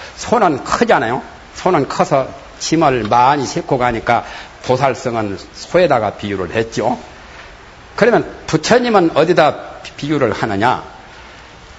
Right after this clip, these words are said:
부처님은 소는 소더라도 더 특수한 소에다 이렇게 비유를 했죠. 법화경에.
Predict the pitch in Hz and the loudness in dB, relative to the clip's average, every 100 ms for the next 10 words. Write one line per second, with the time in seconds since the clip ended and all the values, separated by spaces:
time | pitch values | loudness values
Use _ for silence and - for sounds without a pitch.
0 | - - 147 180 202 175 139 113 - - | -14 -6 0 2 4 2 0 -4 -10 -2
1 | 226 196 131 - - - 196 208 160 180 | 2 2 0 -8 -12 -6 0 2 2 2
2 | 165 - - - - - - - 135 151 | 0 -4 -16 -20 -20 -20 -12 -2 2 2
3 | 135 - - 180 185 185 151 123 - - | 0 -4 -4 -4 2 2 2 0 -8 -16
4 | - 170 160 127 95 92 87 - - - | -4 0 2 2 0 -4 -8 -8 -20 -20
5 | - - - - - - - - - - | -20 -20 -20 -20 -20 -20 -20 -20 -20 -20
6 | - - - - 127 143 107 82 - - | -20 -20 -16 -8 -2 0 -2 -4 -8 -16
7 | - - - - 120 - 107 92 87 | -18 -18 -14 -2 -2 0 -2 -2 -4